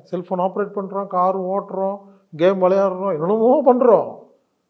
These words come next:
ஊர்ல உருப்படாத விஷயம் எல்லாத்துக்கும் ட்ரைனிங் இருக்குது. உருப்படுற விஷயத்துக்கு ட்ரைனிங்கே இல்லைங்க.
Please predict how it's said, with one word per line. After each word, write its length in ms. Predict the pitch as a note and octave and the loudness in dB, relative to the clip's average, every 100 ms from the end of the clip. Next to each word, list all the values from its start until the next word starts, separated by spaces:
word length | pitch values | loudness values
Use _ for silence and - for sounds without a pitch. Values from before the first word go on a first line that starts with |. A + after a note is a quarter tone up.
| _ _ _ | _ _ _
ஊர்ல 300 | D#3+ G3+ C4 | -4 0 4
உருப்படாத 640 | B3 G3 A#3+ - B3 A#3+ A3+ | 4 4 -2 0 2 4 4
விஷயம் 400 | G3+ G#3+ F#3+ E3+ | 0 -4 -2 0
எல்லாத்துக்கும் 480 | G3+ G#3+ G#3 G#3+ F#3 | 2 2 0 -4 -4
ட்ரைனிங் 440 | F3+ F#3 E3+ C#3+ | -4 -4 -6 -8
இருக்குது. 300 | C3 B2 B2 - _ _ - | -10 -16 -20 -20 _ _ -6
உருப்படுற 520 | F#3 B3 C#4 C#4 G#3+ | -6 -2 -2 -4 -6
விஷயத்துக்கு 320 | - A#3 G3+ - | -10 -12 -14 -10
ட்ரைனிங்கே 400 | G3 A3 A3+ A3+ | -10 -8 -10 -8
இல்லைங்க. 720 | G#3+ F3+ E3 D3 C3+ C#3+ F#3+ | -8 -6 -8 -10 -14 -8 -8